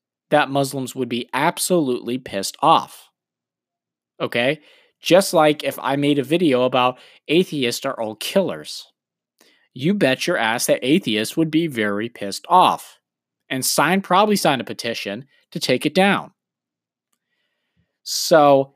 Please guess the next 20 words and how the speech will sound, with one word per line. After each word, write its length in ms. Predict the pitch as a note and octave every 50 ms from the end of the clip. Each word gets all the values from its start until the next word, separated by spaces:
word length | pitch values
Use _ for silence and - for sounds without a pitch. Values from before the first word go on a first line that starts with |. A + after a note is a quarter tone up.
| _ _
again, 460 | - C3 C3 F#3 F#3+ F3 B2+ G2 F#2+ - _ _ _ _ _ _ _ _ _ _ _ _
is 280 | D#3+ F3+ A3 A3 G3
Jesus 380 | - - G3+ G#3+ F#3 A3 G#3 -
gay? 440 | - - G3 G3+ G#3+ A#3 A#3 A#3+ - _ _ _ _ -
Absolutely 600 | D3+ F#3 G#3 G3+ - G#3 F#3 F#3 F3+ - D#3+ C#3
not. 340 | C#3 D3+ D#3 D3 A#2 F#2 - - _ _ _ _ _
The 140 | D3 C#3 C#3
Bible 300 | D3 D3+ E3+ F3+ F#3+ F3+
forbids 440 | - - E3+ D#3 C3+ A2 G#2 G2 -
it, 140 | G#2+ A2 - -
and 100 | D3 C#3
the 60 | C3
Bible 300 | - B2 C3 D3 E3+ D#3
says 280 | - - B2 A#2 A2+ C3+
no. 380 | D#3+ F#3+ F#3+ C3 D#2+ C#2 - _ _
He 180 | _ - - C3+
was 220 | C3 C#3+ D3+ D#3
a 60 | F#3
straight 420 | F3 - - - B2 G#2 G#2 A#2 -
man. 440 | C3 D#3 E3+ D#3+ C3 F#2 D#2+ D2+